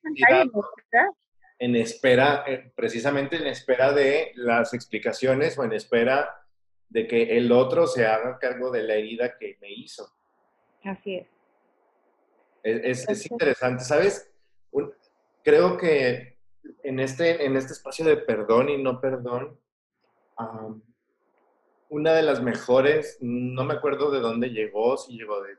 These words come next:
Speaker 2: ti o llegó de un libro, llegó de algún otro lado, no me acuerdo, si fue de ti me, me, me dices. Pero la frase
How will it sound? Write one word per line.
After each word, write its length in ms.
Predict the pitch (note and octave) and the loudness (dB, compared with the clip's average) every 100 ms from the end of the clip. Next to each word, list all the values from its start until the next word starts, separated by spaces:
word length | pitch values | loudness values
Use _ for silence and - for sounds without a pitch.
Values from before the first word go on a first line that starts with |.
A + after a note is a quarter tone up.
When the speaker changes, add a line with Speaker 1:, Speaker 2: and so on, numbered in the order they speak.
| _ | _
Speaker 2:
ti 300 | G#2 A2 C3 | -16 -10 -4
o 100 | D3 | -2
llegó 320 | C3+ A#2+ A2+ A2+ | -2 -4 -4 -2
de 340 | A#2 A#2 A#2 | -2 -2 -4
un 160 | A#2 A#2 | -6 -8
libro, 500 | A2+ B2+ C#3 C#3+ C#3 | -6 -4 0 0 -2
llegó 340 | B2+ A#2+ A2+ | -6 -6 -4
de 100 | A#2 | -4
algún 240 | A#2 A#2+ A#2 | -4 -6 -6
otro 180 | A#2 | -2
lado, 300 | A2 G2 F#2+ | -2 -2 -4
no 100 | G#2 | -6
me 100 | C3+ | -4
acuerdo, 400 | B2+ - F2+ - - | -4 -8 -10 -12 -20
si 120 | - - | -20 -6
fue 140 | B2 | -4
de 100 | C3 | -2
ti 160 | B2+ B2+ | -4 -6
me, 200 | B2+ B2+ | -4 -4
me, 320 | A2 G#2 G2 - | -6 -10 -12 -12
me 80 | F#2+ | -14
dices. 260 | F#2+ F#2 _ _ _ _ _ _ _ _ _ _ _ _ | -14 -20 _ _ _ _ _ _ _ _ _ _ _ _
Pero 440 | - B2 A#2+ B2 A#2+ | 2 4 6 6 6
la 240 | A#2+ A2+ | 4 0
frase 300 | - B2+ D3+ | 0 -2 -2